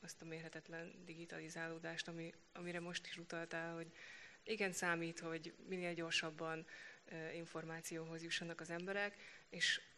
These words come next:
ahogy haladunk majd előre az időben, mondjuk egy-két generáció, és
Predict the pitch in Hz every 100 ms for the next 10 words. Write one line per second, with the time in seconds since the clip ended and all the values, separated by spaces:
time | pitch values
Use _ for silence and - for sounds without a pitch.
0 | - - 190 175 180 165 160 165 165 160
1 | 165 160 160 165 170 185 202 196 202 202
2 | - - - - - - - 180 175 165
3 | - 165 165 160 156 156 - 165 160 160
4 | 156 -